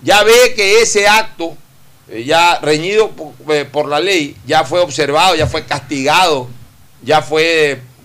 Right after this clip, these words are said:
también, eh, eh, eh, fustigado por la ciudadanía y castigado incluso por la propia asamblea, por, por, por el poder político, ya pues entonces ya, ya no te metas en eso. Pero, pero mira tú,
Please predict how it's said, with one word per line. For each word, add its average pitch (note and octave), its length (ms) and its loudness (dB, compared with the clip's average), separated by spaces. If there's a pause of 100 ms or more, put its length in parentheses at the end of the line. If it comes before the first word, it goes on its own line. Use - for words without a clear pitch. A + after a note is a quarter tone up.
(120)
también, C#3+ 520 -6
eh, B2 280 -8
eh, A2 460 -10 (500)
eh, A2+ 300 -8
fustigado F3 760 2
por D#3+ 140 -4
la D3+ 100 -4
ciudadanía D3 720 -4
y B2 80 -12
castigado C3 600 -2
incluso E3 360 -6
por D3+ 120 -10
la C#3+ 120 -6
propia D#3+ 240 -10
asamblea, C#3+ 640 -6
por, A#2+ 160 -14
por, G#2+ 340 -16
por G#2+ 200 -14
el A2 60 -14
poder C3+ 300 -6
político, E3 500 -12 (480)
ya G#3 200 -6
pues E3 180 -4
entonces F3 360 -8 (420)
ya, C#3 160 -14
ya F3+ 120 0
no A#3 100 -4
te - 120 -4
metas G#3+ 300 -2
en E3 160 -6
eso. G#2 280 -10 (720)
Pero, D3 240 -8
pero E3+ 160 -6
mira B3 240 -4
tú, - 240 -8